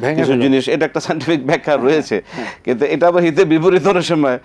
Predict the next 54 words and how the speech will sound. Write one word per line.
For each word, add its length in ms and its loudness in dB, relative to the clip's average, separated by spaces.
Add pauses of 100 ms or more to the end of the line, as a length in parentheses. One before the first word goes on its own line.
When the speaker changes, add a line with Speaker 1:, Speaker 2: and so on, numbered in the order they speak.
(260)
Speaker 2:
দেখা 200 2
যায় 100 2
যে 120 2
এমনিই 400 2
তো 460 2
ঝগড়া, 280 2
তার 160 0
মধ্যে 200 0
আবার 180 2
যদি 160 0
গ্লাস 240 4
ভাঙা 260 0
শুরু 240 0
করে, 220 2 (340)
সেটা 300 0
আবার 200 2 (280)
অন্যদিকে 380 2
মন 200 2
নিতে 200 2
পারে। 160 0
সেই 200 0
ক্ষেত্রে 360 2
মোহতারাম 360 0
যেটা 240 0 (180)
Speaker 1:
পরিবেশ 280 4
Speaker 2:
ইসলাম, 260 2
Speaker 1:
বুঝে। 120 -4
Speaker 2:
ইসলাম 300 -4
সমর্থন 500 -4
করে, 80 -4
আলহামদুলিল্লাহ, 500 -4
খুবই 180 -4
গুরু-, 200 -4
গুরুত্বপূর্ণ 500 -2
কথা 240 -2
বলেছেন। 360 -6
সেই 160 -4
ক্ষেত্রে 200 -6
রাসূল 220 -4
সাল্লাল্লাহু 220 -2
আলাইহি 100 0
ওয়াসাল্লামের 380 -8
খুব 100 -2
সুন্দর 380 -2
সুন্নাহগুলি 480 0
রয়েছে। 320 -4
তো 120 -4
তোম-, 240 -4 (200)
তোমার 220 -2
যখন 240 -2
রাগ 160 4
ওঠে, 180 -2
তুমি 180 -2
তখন 280 -2